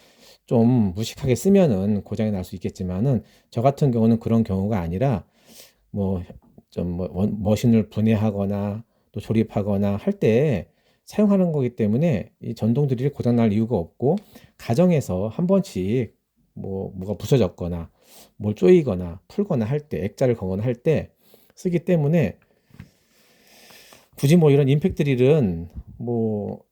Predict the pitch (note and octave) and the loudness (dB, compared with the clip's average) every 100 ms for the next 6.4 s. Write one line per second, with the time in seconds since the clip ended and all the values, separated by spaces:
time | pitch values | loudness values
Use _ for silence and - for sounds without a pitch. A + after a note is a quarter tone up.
0 | _ G3 - B3+ A#3 A3+ C#3 A#2 - D3 | _ -8 -4 0 2 4 2 2 -2 -6
1 | D3+ G2+ - G2 A#2+ A2 - G2 G#2+ G2+ | -2 -4 -4 -4 -4 -6 -10 -6 -4 -2
2 | G2+ F2+ G2 - C3+ A#2 C3 A2 - B3 | -4 -4 -4 -2 0 2 0 -2 0 0
3 | A#3 - G#2 A2+ G#2 G2+ A#2+ E2+ - - | 0 -2 0 -2 0 -2 -4 -4 -10 -8
4 | F#2+ A2 F#2 G2 F#2+ C3 A2+ - F3 F#3 | -4 -4 -6 -6 -4 -4 -4 -2 0 0
5 | C#3+ C#3+ - B2 D3 C3+ A3+ - D#3+ - | 0 -4 -6 -4 -2 0 -2 -2 -6 -4
6 | G2+ A2 D#3+ G#2+ | -4 -2 -2 -4